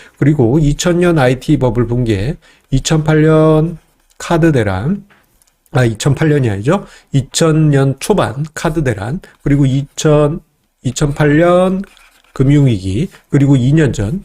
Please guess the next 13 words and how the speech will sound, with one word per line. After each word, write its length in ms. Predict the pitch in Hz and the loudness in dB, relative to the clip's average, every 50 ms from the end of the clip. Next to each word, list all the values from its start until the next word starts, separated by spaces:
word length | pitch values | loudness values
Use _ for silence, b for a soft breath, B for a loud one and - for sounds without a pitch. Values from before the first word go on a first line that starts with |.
| _ - | _ -8
이천 640 | 127 117 - - - 147 143 139 139 139 139 143 | -8 -8 -4 -2 0 0 2 2 0 0 0 2
년 280 | 151 165 170 175 170 165 | 2 2 2 2 2 0
삼월, 560 | 160 - 175 175 185 127 101 98 117 165 190 _ b b b b b b b b _ _ _ _ _ - | 0 -2 -2 0 0 0 0 -2 -4 -6 -8 _ b b b b b b b b _ _ _ _ _ -2
예, 280 | 110 104 98 98 104 104 _ _ _ - - - | -2 0 -2 -4 -6 -12 _ _ _ -20 -16 -8
코로나 520 | - 202 190 190 185 185 185 180 180 170 - | -2 0 0 2 2 2 0 0 0 -4 -6
팬데믹 580 | - 196 180 175 170 180 170 160 156 151 156 | -6 -6 -4 -4 -2 -2 -2 -2 -2 -4 -4
때 400 | - - 104 92 104 147 208 - _ _ _ _ _ _ _ _ _ | -4 -4 -2 -2 -2 -4 -4 -6 _ _ _ _ _ _ _ _ _
어땠습니까? 920 | - 113 - - 123 - - - 110 101 95 - - - - 190 156 - _ - | -6 -4 -2 -4 -4 -4 -4 -6 -6 -6 -6 -4 -2 -2 -2 -2 -4 -10 _ -8
난다 440 | - 107 113 127 135 156 165 160 151 | -6 -6 -4 -2 -2 0 0 0 0
긴다, 440 | 127 120 113 104 104 95 - - _ _ _ _ _ _ _ _ _ _ _ _ _ _ _ _ _ _ _ _ _ _ _ _ | -2 -4 -6 -6 -6 -8 -10 -14 _ _ _ _ _ _ _ _ _ _ _ _ _ _ _ _ _ _ _ _ _ _ _ _
난다요, 760 | - 135 135 156 165 180 190 190 185 180 175 165 143 120 127 143 | -2 -2 0 0 0 0 0 2 2 2 2 2 2 0 -2 -4
난다요, 1000 | 120 110 113 143 170 185 190 190 190 196 190 185 180 175 165 156 151 139 127 117 110 110 | -4 -2 0 0 0 0 0 0 0 0 2 2 2 2 2 2 2 0 0 0 0 0
날라다니는 800 | 110 117 160 156 156 175 156 131 110 131 135 131 117 104 107 | 0 0 0 0 0 0 0 2 2 2 2 0 0 -4 -6